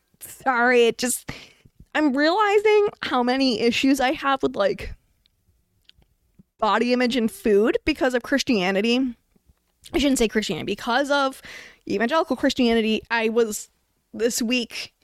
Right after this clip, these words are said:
just 'cause everyone I've, like, interviewed has brought in a story, like, there's an essence of that within it. Um, and I realized that, like, when I was at church, there's, like, this little saying, "Do you eat to live or do you live to eat?" about how eating shouldn't be enjoyed because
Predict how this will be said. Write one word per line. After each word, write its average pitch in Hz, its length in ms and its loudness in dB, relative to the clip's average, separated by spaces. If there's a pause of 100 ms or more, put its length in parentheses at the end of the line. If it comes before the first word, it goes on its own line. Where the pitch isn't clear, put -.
(240)
just 381 180 -4
'cause 403 160 0
everyone 302 400 0
I've, 285 240 -2
like, 240 160 -2
interviewed 247 420 -4
has 262 120 -2
brought 226 180 2
in 233 140 0
a 214 60 -2
story, 214 420 0
like, 208 260 -2
there's 233 180 2
an 240 120 -2
essence 233 420 -2
of 254 140 -2
that 247 240 0
within 202 260 -2
it. 254 340 -4 (480)
Um, 226 720 2
and 269 180 -2
I 277 100 2
realized 330 500 0
that, - 120 -2
like, 262 140 0
when 262 80 0
I 226 140 0
was 247 120 -2
at 277 80 -4
church, 262 380 -4
there's, 269 180 0
like, 240 140 -4
this - 160 -4
little 240 160 -2
saying, 226 440 -2
"Do 269 160 2
you 269 200 0
eat 226 220 -4
to 320 120 -2
live 214 260 0
or 226 100 -2
do 220 100 -6
you 208 100 0
live 208 240 2
to - 220 -4
eat?" 214 240 -2
about 220 160 0
how 226 200 0
eating 233 380 0
shouldn't 240 360 0
be 226 160 0
enjoyed 202 500 0
because 214 480 -2